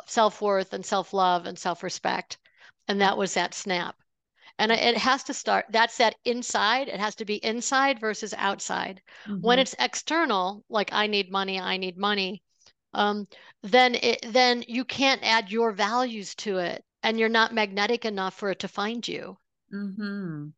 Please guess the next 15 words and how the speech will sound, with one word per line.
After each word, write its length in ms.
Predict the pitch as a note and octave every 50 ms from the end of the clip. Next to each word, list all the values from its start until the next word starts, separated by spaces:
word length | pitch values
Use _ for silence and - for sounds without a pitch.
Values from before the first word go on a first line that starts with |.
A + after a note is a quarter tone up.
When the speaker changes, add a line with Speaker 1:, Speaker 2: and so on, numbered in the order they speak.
| _ _ _ _ _ _ _ _ - - _
Speaker 1:
So 280 | - - C#4 C4 B3+ -
I 140 | - C4+ E4
grew 160 | D4+ F4 E4 C#4
up 240 | A#3 A3+ A3+ A3+ - _ _ E3+ E3+ - _ _ _
outside 340 | - A3 G#3+ - A3+ G#3+ G3+
of 80 | G3 E3
Buffalo, 420 | G#3 F#3+ F3+ - A3+ G#3 G3 F#3+ F#3+
New 100 | F#3 F3+
York, 440 | F3 E3+ E3+ E3+ E3 E3+ - - - _ _ _ _ _ _ _ _ _ _ _ _ -
and 160 | A3+ A3 G3+
Buffalo 380 | B3+ C4 C#4+ - - C#4 B3+ A3
straddles 720 | - - - A3 G3+ G#3 G#3 G3+ G#3 G3+ G3 F#3+ - -
the 120 | - G3
Canadian 520 | - G#3 G#3 G#3 G#3 A3 A#3 B3 B3 B3+
border 460 | A3+ G#3+ F#3+ F3+ F3 F3 F3 F3+ G3